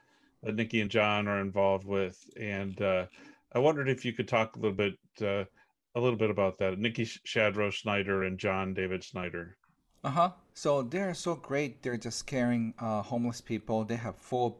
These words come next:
Speaker 2: beautiful kids, but, uh, I don't know how much energy they have, uh, because they're, they're so much, um, uh, full of love and giving. So, um, we are starting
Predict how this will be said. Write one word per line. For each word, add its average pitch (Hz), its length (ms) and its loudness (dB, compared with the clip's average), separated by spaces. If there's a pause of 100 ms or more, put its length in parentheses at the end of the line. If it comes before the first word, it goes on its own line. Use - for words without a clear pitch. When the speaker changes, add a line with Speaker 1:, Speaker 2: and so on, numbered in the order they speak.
(120)
Speaker 2:
beautiful 135 380 -2
kids, 110 520 0
but, 104 380 -2
uh, 101 500 4
I 104 140 -6 (100)
don't 139 180 0
know 135 140 2
how 131 160 0
much 123 260 -2
energy 120 300 2
they 85 160 -6
have, 117 560 -2 (420)
uh, 95 360 -2 (100)
because 101 320 -6
they're, 113 240 0
they're 107 300 -6
so 170 340 -4
much, 143 480 -4
um, 107 400 -4 (420)
uh, 104 140 -10
full 147 220 -4
of 117 160 0
love 123 560 6
and 107 180 -2
giving. 104 460 0 (480)
So, 113 720 4
um, 107 440 0
we 139 380 0
are 117 440 4
starting 117 680 -2